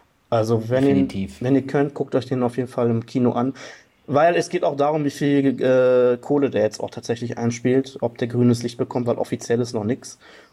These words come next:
Speaker 1: Und ich hab letztens zum Beispiel noch irgendwie gelesen, dass die auch, ähm, nicht nur auf die Zahlen oder Einspielergebnisse des Kinos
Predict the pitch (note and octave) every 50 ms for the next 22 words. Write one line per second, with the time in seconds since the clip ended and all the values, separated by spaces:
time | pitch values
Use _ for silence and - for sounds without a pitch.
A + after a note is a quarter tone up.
0 | _ - - A#2+ B2 A#2+ A#2+ C3+ B2 C3 C3+ - - C#3 - C#3+ C#3 C3+ C3+ -
1 | D3 C#3 C3 - C#3 C3+ C3+ C3 B2+ C3+ B2+ B2+ C3 C3+ C3+ C3+ C3+ B2 C3 B2
2 | A#2+ A#2+ - - C3 B2+ C3 - - B2 C3 C3 - - - C3 B2+ B2+ B2 B2
3 | A#2 A#2 A#2 - - - - _ _ _ _ - - B2 C3+ D3+ - - D3+ D3
4 | - C3 C3 - - - C3+ B2+ B2 A#2+ A#2 A#2+ - - - C3 B2 B2+ C3+ D3
5 | D3 D3 C3+ B2 A#2 - B2 - - C#3 C3 B2 B2+ A2 B2 B2+ - A#2+ A2+ A#2
6 | - - - C3+ C#3+ D#3+ E3 D#3+ -